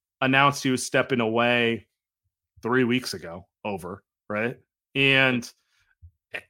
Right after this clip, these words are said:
anyone plugged in with the team is like, they're probably just gonna elevate Mike and Kirk. They'll probably make Mike the top guy, and Kirk will get, you know, kinda elevated influence. But those guys were already kind of the number two and the number three anyway. So how much is really changing?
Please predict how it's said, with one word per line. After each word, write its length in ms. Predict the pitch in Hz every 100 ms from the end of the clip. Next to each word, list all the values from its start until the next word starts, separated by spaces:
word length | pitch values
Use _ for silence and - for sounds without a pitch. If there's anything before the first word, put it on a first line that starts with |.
| _ -
anyone 800 | 185 196 196 180 160 160 160 151
plugged 320 | - 143 139
in 100 | 147
with 80 | 139
the 80 | 131
team 360 | - 139 135 127
is 120 | 123
like, 240 | 120 120
they're 80 | 127
probably 340 | - 131 131
just 200 | 135 139
gonna 180 | 147 143
elevate 640 | 123 135 131 131 127 135 120
Mike 500 | 120 123 123 - - -
and 180 | 131 120
Kirk. 420 | - 117 117 -
They'll 120 | 113
probably 400 | - 123 120 127
make 260 | 120 117 120
Mike 340 | 120 120 -
the 100 | 123
top 340 | 123 127 120 -
guy, 220 | 117 113
and 100 | 110
Kirk 320 | - 117 -
will 260 | 117 113 - - _ -
get, 220 | 131 - -
you 80 | 127
know, 140 | 107
kinda 240 | 120 120 120
elevated 460 | 120 117 123 120
influence. 640 | 113 113 - 120 113 110 - -
But 220 | 117 110 _ _
those 180 | 160 160
guys 280 | 156 165 135
were 120 | 143
already 420 | 147 139 135 127
kind 220 | 120 131 120
of 120 | 113
the 80 | 120
number 260 | 123 117
two 280 | 117 143 127
and 80 | 120
the 60 |
number 220 | 113 110 110
three 320 | - 120 113
anyway. 480 | 113 98 95 95 98 _ _
So 180 | - -
how 100 | 131
much 220 | 131 120
is 140 | 127 107
really 360 | 110 131 123
changing? 640 | 113 117 110 104 98 104